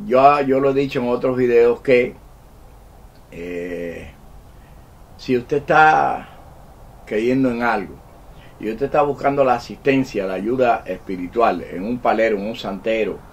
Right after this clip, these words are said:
eh, señores, o sea, un babaocho, villalocha, este,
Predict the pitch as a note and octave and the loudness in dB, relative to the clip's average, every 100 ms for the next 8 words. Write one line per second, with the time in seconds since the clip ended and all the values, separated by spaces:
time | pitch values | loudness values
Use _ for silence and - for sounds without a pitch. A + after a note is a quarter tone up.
0 | - - - - - - - - - - | -20 -20 -20 -20 -20 -20 -20 -20 -20 -14
1 | E2+ E2+ F2+ F#2+ A#2+ A#2+ F2 - - - | -14 -12 -12 -4 -2 -2 -2 -10 -14 -6
2 | G#2+ F#2 F2 G#2 G2+ F#2+ F#2+ A2+ G#2+ F#2+ | -4 -4 -6 -8 -4 -2 0 0 -2 -4
3 | F2 F#2+ A#2 A2+ - - - - - - | -4 -2 -2 -2 -6 -18 -20 -20 -20 -20
4 | - - - - F#2+ - G#2 F#2+ | -20 -20 -20 -18 -18 -8 -4 -4